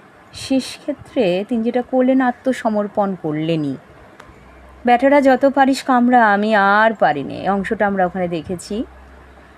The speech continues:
আর বললেন, "সকাল পর্যন্ত যদি প্রাণটা থাকে, তো এ দুর্ভাগা দেশে আর না।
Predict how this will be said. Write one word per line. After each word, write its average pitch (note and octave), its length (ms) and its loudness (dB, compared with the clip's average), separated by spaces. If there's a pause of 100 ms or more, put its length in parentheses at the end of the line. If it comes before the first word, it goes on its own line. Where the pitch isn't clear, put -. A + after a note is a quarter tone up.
(180)
আর G3 140 0
বললেন, A3+ 420 0
"সকাল A3 460 0
পর্যন্ত B3 420 0
যদি B3 280 -2
প্রাণটা A3 460 0
থাকে, A3+ 600 -4 (460)
তো A3 60 -2
এ F#3+ 120 2
দুর্ভাগা G3+ 480 -2
দেশে F3 300 -6
আর D3+ 400 -6
না। - 280 -12